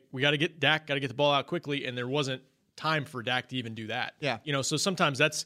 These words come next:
Speaker 2: Sometimes
Speaker 1: that goes
Speaker 2: you get
Speaker 1: against your adjustments.
Speaker 2: Sometimes you get comfortable on that sack that the, on the twelve-yard line. He tried to come back inside to Dez.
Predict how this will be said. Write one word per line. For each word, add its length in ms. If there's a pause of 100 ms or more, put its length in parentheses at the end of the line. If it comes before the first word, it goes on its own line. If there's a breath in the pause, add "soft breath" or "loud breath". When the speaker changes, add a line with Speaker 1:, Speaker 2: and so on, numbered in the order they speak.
Speaker 2:
Sometimes 440
Speaker 1:
that 40
goes 160
Speaker 2:
you 80
get 60
Speaker 1:
against 260
your 140
adjustments. 540
Speaker 2:
Sometimes 540
you 60
get 200
comfortable 440
on 140
that 180
sack 480
that 220
the, 200
on 140
the 80
twelve-yard 600
line. 300
He 260
tried 320
to 80
come 220
back 360
inside 460
to 40
Dez. 480